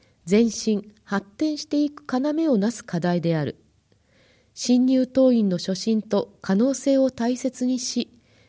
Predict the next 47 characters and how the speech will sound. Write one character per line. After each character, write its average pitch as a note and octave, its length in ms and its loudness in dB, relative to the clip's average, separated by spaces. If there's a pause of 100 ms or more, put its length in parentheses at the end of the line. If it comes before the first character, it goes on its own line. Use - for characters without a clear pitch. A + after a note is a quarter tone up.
(220)
支 - 200 2
部 E4 140 2
で A3+ 140 4
の D3+ 120 0
人 G3 260 0
間 B3+ 180 2
的 A#3+ 300 -2
連 G#3 300 0
帯 B3 180 2
を A#3+ 100 2
強 A3+ 340 0
め、 D#3 160 -2 (720)
み A3+ 140 4
ん A#3 80 4
な A#3 100 2
が F3+ 140 0
学 - 240 -6
習 A3+ 260 -2
し - 160 -6
成 G#3 280 0
長 C4 220 0
で B3+ 140 0
き B3 160 0
る、 E3+ 220 -2 (440)
楽 A3+ 280 0
し - 160 -10
く G3 160 0
元 C4 260 4
気 A3 160 -4
の F#3 140 0
出 B3+ 120 4
る A#3+ 120 2
支 E3+ 180 -4
部 G3 140 -2
会 A#3+ 260 -2
議 D#3 320 -6
を A3+ 100 -2
作 - 320 -4
る A3 160 2
上 G#3+ 160 2
で G3 120 2
も、 D3+ 240 -2 (420)
支 - 180 -2
部 G#3 120 4
会 G#3 260 0
議 E3 160 -2
を C#3 160 -2